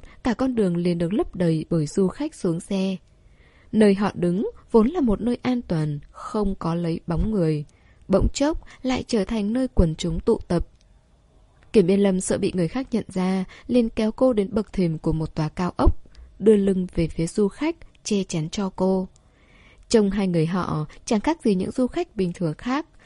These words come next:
lại càng giống một đôi tình nhân bỗng nổi hứng thân mật, tìm kiếm một góc để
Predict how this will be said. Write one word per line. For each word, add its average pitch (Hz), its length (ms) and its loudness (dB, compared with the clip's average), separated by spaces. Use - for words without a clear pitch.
lại 233 340 -2
càng 208 180 0
giống 196 200 -2
một 269 160 -2
đôi 247 140 0
tình 175 320 -2
nhân 196 340 0
bỗng 247 240 -2
nổi 240 160 2
hứng 170 240 -2
thân 208 260 -4
mật, 165 180 -2
tìm 226 160 4
kiếm 214 220 0
một 254 200 -2
góc - 400 -4
để 190 160 0